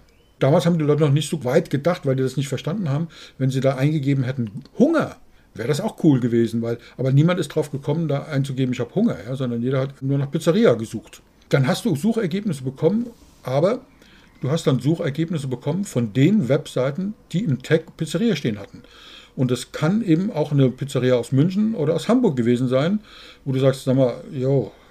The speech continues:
es gibt eine Pizzeria in Hamburg, das ist schön, aber ich sitze hier in Mainz oder in Gaubischofsheim oder in Ingelheim,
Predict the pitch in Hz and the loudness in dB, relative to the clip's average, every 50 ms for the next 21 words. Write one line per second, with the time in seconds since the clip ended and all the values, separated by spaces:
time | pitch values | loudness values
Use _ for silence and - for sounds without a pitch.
0 | 156 180 220 214 220 220 156 - - - 165 160 - 156 139 - 139 - - 131 | -20 -16 -14 -12 -10 -10 -10 -6 -2 -2 -2 -2 0 -4 -4 -4 -4 -2 0 2
1 | 135 139 135 120 113 127 143 143 143 139 139 - 131 117 117 117 - - - 127 | 2 4 2 2 0 0 0 2 0 0 0 0 -2 -2 -2 -4 -4 0 4 4
2 | 131 139 147 160 151 120 120 127 123 - - 139 139 - - 135 123 120 117 117 | 6 4 4 2 -2 -2 -2 -2 -4 -4 -4 -4 -4 -4 -2 0 0 0 2 0
3 | 117 117 117 123 127 131 - 139 127 117 113 113 - - - - - - - - | 0 0 2 0 0 0 0 -2 -2 -2 -2 -2 -4 -8 -12 -16 -20 -20 -20 -20
4 | - - - 139 117 123 117 - - 123 120 131 123 - - - 120 117 117 110 | -16 -10 -6 -2 0 0 0 0 0 -2 0 0 -2 -2 0 -2 0 0 0 0
5 | 107 107 120 143 139 135 131 120 117 120 120 117 | -2 -2 -2 2 4 4 4 4 4 2 0 0